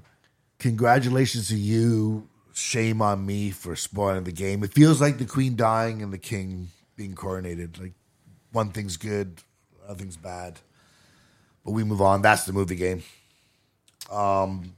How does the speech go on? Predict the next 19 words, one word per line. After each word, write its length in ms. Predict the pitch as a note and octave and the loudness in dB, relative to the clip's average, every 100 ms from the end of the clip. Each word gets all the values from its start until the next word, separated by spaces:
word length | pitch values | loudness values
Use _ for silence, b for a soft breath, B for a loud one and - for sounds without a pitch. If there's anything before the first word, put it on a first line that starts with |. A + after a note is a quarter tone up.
| _ | _
Bill 180 | A#2+ B2 | 4 6
Hicks, 340 | B2 C#3+ - | 6 2 -2
love. 420 | A#2 A#2 A#2 - - | 4 6 4 0 2
Cool 220 | C#3 C3 | 6 6
Jews. 540 | G#2+ A#2+ B2+ B2 - - _ _ _ _ _ _ _ | 6 4 4 2 -4 -10 _ _ _ _ _ _ _
You 120 | A2 A2+ | -2 0
love 140 | A2+ | 0
to 60 | G#2 | 0
talk 180 | A#2+ G#2 | 0 0
about 220 | G#2 - | -2 -6
some 180 | G#2 F2+ | -10 -4
cool 180 | G#2+ | -4
Jews. 340 | G2 G#2+ G2 - b b b | -2 -2 -2 -6 b b b
Sam 360 | - C3+ A#2+ A2 | -2 4 4 4
Morril 420 | G#2+ G#2+ F#2+ - _ _ _ _ A#2 | 4 4 2 -2 _ _ _ _ -8
is 200 | A2 G2 | -6 -6
a 60 | |
cool 260 | - G#2+ F#2 | -2 0 0
Jew. 300 | D#2+ F2+ | -2 -4